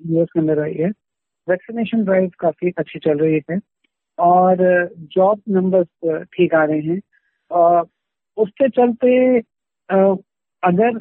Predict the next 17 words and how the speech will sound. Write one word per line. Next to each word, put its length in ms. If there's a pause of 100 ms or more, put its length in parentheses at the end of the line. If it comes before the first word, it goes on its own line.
(220)
एक 120
दूसरी 300
तरफ 200 (120)
इनपुट 340
कॉस्ट, 320
यानी 160
कि 100
जो 220
हम, 280 (120)
अ, 160
महंगाई 360
की 120
बात 200
करते 280
हैं, 200 (360)
अ, 180
ग्लोबल 440